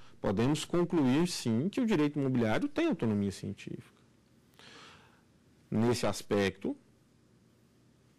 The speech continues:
confesso eu aos senhores que entendo, sim, que há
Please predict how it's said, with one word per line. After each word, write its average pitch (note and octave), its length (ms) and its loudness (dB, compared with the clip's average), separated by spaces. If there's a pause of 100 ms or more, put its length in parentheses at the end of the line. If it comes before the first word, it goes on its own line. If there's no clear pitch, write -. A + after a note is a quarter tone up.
(260)
confesso G#2+ 720 -2
eu A#2+ 200 2
aos G#2 140 -4
senhores G2 680 -6 (460)
que - 140 -6
entendo, A#2 540 0
sim, A#2 400 -2 (420)
que C4 220 4
há D#3 240 8